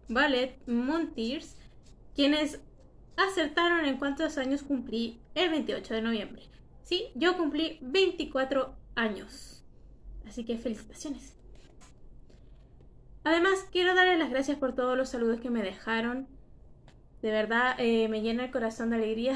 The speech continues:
<laughs> ver todos esos comentarios. Eh, y bueno, quiero decirles que los quiero mucho y este ha sido el video. Eh, no olviden comentar, dejar su like y, bueno,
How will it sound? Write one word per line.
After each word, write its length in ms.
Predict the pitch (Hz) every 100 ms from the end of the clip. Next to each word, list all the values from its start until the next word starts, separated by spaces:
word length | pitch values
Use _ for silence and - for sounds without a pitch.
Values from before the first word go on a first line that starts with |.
| 277 269
<laughs> 120 | 240
ver 200 | 226 220
todos 220 | 226 220
esos 260 | 226 247 233
comentarios. 540 | 214 196 208 214 214 - - - - - - -
Eh, 760 | 262 247 240 233 226 220 220 214
y 120 | 220
bueno, 280 | 208 214 208 - - -
quiero 160 | 294 320
decirles 300 | 311 320 320
que 100 | 294
los 100 | 277
quiero 240 | 277 233
mucho 320 | 233 302 370 392 - - -
y 180 | 220 226
este 180 | 220 220
ha 40 |
sido 220 | 214 220
el 80 | 196
video. 540 | 190 190 226 240 247 247
Eh, 380 | 226 220 220 214
no 140 | 240
olviden 580 | 262 262 285 294 294 302 - - - -
comentar, 720 | 294 269 226 214 240 254 285 - - - - - - - -
dejar 320 | 220 226 294
su 120 | 269
like 420 | 226 226 226 233 -
y, 580 | 254 240 240 233 226 226 226
bueno, 200 | -